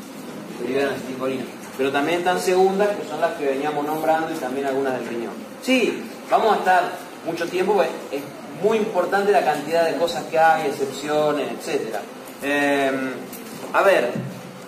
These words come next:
¿qué? Les tiro una cosa así, no la escribimos, pero, por ejemplo, el músculo esquelético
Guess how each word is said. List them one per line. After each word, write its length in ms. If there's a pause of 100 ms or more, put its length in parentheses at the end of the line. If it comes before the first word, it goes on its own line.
¿qué? 640 (400)
Les 180
tiro 240
una 160
cosa 220
así, 260
no 100
la 80
escribimos, 560
pero, 260 (400)
por 140
ejemplo, 440 (680)
el 160
músculo 960
esquelético 840